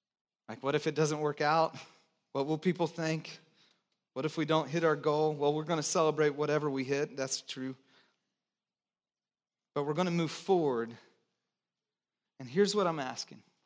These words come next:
And I've asked our leaders to do this, and here's where we're setting up. I, I'm asking us as a church to say we're going to take a step of faith,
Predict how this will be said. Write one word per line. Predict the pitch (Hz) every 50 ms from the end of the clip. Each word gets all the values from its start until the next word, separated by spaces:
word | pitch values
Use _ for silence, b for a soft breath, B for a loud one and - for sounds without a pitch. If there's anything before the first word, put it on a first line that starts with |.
| _ _ -
And | 139 135
I've | 139 143
asked | 165 170 156 - -
our | 180 151
leaders | 151 147 147 151 143 - -
to | - 143
do | - 131 127 123
this, | 120 117 110 -
and | 147 139 131
here's | 127 151 165 160 151
where | 170 160 156
we're | 151 147
setting | - - 160 147 143 135 127
up. | 127 123 - _ _ _ _ _ _ _ _ _ _ _ _ _ _ _ _ _ _ _ _ _ _ _ _ _ _ _ _ _ _ _ _ _ _ _ _ _ _ _ B B B B
I, | 160 175 180
I'm | 190 190 202
asking | 214 214 226 233 220 - 226 208
us | 185 185 185 175 156 -
as | 185 160 147 156
a | 147
church | - - - 175 151 131 127 - -
to | 143
say | - - - 165 151 147
we're | 139 139 151 170 180 196
going | 190 170 185 170 165 165 160 156
to | - - - 170 165 156
take | 156 - - 175 175 170 170
a | - 165 147
step | 147 - - 165 160 165 -
of | 208 196
faith, | - - 156 139 131 131 135 - -